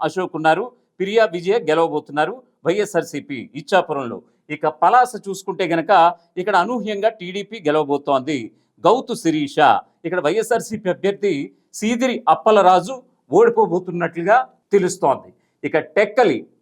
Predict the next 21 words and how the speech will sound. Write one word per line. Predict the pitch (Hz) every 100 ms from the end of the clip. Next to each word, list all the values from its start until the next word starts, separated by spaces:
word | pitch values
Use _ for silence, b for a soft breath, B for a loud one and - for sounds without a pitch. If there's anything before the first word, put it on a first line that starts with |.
| _
టెక్కలి | 196 202 233
విషయం | 214 214 208
కూడా | 202
చూసుకుంటే | 202 196 196 180 185
గనక, | 180 180 233 247 _ _ _ -
ఆ, | 160 165 165 - _
టీడీపీయే | 214 220 226 214 220
గెలవబోతోంది. | 180 175 170 160 160 123 113 - 175
టెక్కలి | 180 208 147 98
దువ్వాడ | 107 170 185 208 202
శ్రీనివాస్, | - 180 196 170 123 - _ _ -
ఆయన | 147 196
ఓడిపోబోతున్నారు. | 165 190 190 165 185 190 185 185 240 _ _ _
కింజిరాపు | 208 233 226 208 202 - 160
అచ్చెన్నాయుడు, | 170 - 220 190 165 151 120 -
ఆయన | 160 160 165
already, | 175 180 160 _ _ 135
ఆ, | 131 127
టెక్కలి | 127 156 190 170 -
సిట్టింగ్ | - 165 165
ఎమ్మెల్యే, | 156 156 160 226